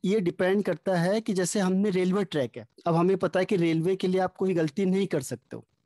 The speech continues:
ठीक है, तो उसमें ये हार्ड बन जाता है। ये जब आप वेल्डिंग करोगे एएल टू ओ थ्री से तो ये हार्ड होता है, ताकि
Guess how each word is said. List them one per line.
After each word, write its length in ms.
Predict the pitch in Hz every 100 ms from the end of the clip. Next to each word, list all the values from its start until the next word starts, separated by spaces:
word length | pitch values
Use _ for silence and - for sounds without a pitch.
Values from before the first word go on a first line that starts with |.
| _
ठीक 180 | - 262
है, 60 | 202 - -
तो 80 | -
उसमें 240 | 180 -
ये 160 | 240 226
हार्ड 320 | 180 165 170
बन 200 | 156 135 110
जाता 260 | 95 -
है। 60 | 104
ये 100 | - _ _ _ _ _ _ _ _ _ _ _ -
जब 200 | 151 156
आप 220 | 165 -
वेल्डिंग 420 | 151 156 170 185
करोगे 460 | 170 160 151 175 208
एएल 280 | 156 151 151
टू 240 | 143 170
ओ 40 | 156
थ्री 240 | - 143 139
से 160 | 165
तो 140 | 156 196
ये 100 | 202
हार्ड 380 | - 147 160 143
होता 280 | 131 139
है, 260 | 123 143 220 - - - - -
ताकि 460 | 151 139 - 233